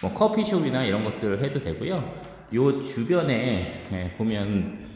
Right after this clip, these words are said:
그 일 층들이 비어있는 곳들이 하나도 없기 때문에, 예, 괜찮아요. 그리고, 어, 여기는 대로변이기 때문에 일 층들이 이제 좀 약간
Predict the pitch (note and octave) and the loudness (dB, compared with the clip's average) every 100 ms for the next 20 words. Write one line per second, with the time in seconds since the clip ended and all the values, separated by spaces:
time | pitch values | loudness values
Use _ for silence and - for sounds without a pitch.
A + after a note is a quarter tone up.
0 | - - - A2+ G#2+ F#2+ G2 F2+ B2+ D#3 | -16 -14 -4 4 4 6 4 2 0 2
1 | F3+ - C3+ - A#2+ B2+ C3 A#2 G#2+ G2+ | 2 4 4 2 4 4 4 2 2 0
2 | F#2+ F2 - A2+ D#3 F#3 B2+ F#2+ - - | 0 0 -2 -2 0 0 2 2 0 2
3 | A#2 G2 - A2 - - - - - - | 2 2 0 0 0 0 0 0 2 2
4 | E2 F2 - A#2 - C#3+ C3 B2+ A#2 A#2 | 2 2 2 2 2 2 4 4 4 4
5 | G#2 G2+ G2+ D#2+ F#2 - G2+ C#3+ D3 - | 2 2 4 4 2 2 2 4 4 2
6 | - - - - - G#2+ G#2+ G#2+ G2+ G#2 | 2 4 4 0 0 2 4 4 4 2
7 | - - - - - E3+ E3 D3+ D3+ D3+ | 0 0 2 4 4 4 4 4 4 2
8 | C3+ B2+ F3 F3 E3 D3 A#2+ F#2+ G2 D3 | 4 6 6 8 6 6 2 0 -2 -4
9 | - - A#2+ B2 G#2+ G#2+ G#2 F2+ A2 B2+ | -4 -4 0 2 2 0 -2 -2 -2 -4
10 | D#2+ - - - - F#3 - G3+ E3 C#3 | -4 -8 -12 -14 -2 -2 2 0 2 2
11 | C3 B2+ F2 G#2 F#2+ F2+ G2 F2+ F2 G#2 | 4 2 0 2 0 0 0 0 0 0
12 | G2 | 0